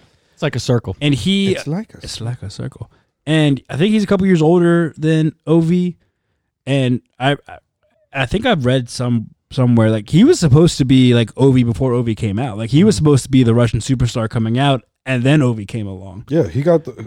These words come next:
Speaker 3: did he get the, he got a hundred million dollar contract. Did he get that before or after Ovi?
Speaker 2: I don't remember.
Speaker 3: I forget. It
Speaker 2: But
Speaker 3: ended up not panning out.
Speaker 2: And
Speaker 3: The
Speaker 2: he's, I mean, he's been a really good hockey player for a really long time. Um, it's just obviously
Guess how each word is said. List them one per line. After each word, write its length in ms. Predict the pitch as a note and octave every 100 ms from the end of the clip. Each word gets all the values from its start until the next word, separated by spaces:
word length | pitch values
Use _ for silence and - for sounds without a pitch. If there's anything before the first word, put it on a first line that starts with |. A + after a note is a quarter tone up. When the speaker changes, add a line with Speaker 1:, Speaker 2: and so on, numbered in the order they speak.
| B2+
Speaker 3:
did 140 | B2+
he 60 | D3
get 160 | F3
the, 120 | E3+ C3+
he 140 | A2
got 120 | G3
a 60 | A#3+
hundred 220 | C3 C#3
million 220 | C3 B2
dollar 200 | A2+ A2+
contract. 580 | F2+ C#3 E3+ A2+ F#2+ - _ _ _ _ _ _
Did 80 | B2+
he 40 |
get 120 | D3
that 120 | D#3+
before 800 | A2+ A2 - B2+ D#3+ F3+ F#3 D#3 -
or 140 | G#2+ -
after 380 | A#2 A#2+ G2+ E2
Ovi? 300 | E2+ D2 C#2+
Speaker 2:
I 120 | G#2
don't 100 | G2
remember. 380 | F#2 F#2 F#2 G2 -
Speaker 3:
I 80 | G#2+
forget. 400 | A2 F#2+ G2+ F2+ _ _ _ _ _ _ _
It 60 | C3
Speaker 2:
But 100 | C3+
Speaker 3:
ended 160 | G#2+
up 100 | A2
not 260 | G2+ A2 G2+ _ _ _
panning 300 | - A#2 G2+
out. 140 | G#2 A#2+
Speaker 2:
And 100 | D3+
Speaker 3:
The 40 | D#3+
Speaker 2:
he's, 160 | C4
I 80 | F3 - C#3
mean, 160 | D3 C3+
he's 320 | E3 D#3+ G#2 - _ _ _ _
been 140 | D#3
a 60 | F#3
really 400 | G2+ A2+ D#3 B2
good 120 | A2+
hockey 260 | B2+ -
player 180 | - A2+
for 140 | G2+ G#2+
a 40 |
really 240 | G#2 C3
long 200 | A2 G2+
time. 460 | F#2+ C3 G2 D2 _ _
Um, 480 | A2+ G#2+ G2 F#2 C#2+ _
it's 140 | A#2+ A#2+
just 160 | A2+
obviously 440 | G#2+ A#2 G#2+ G2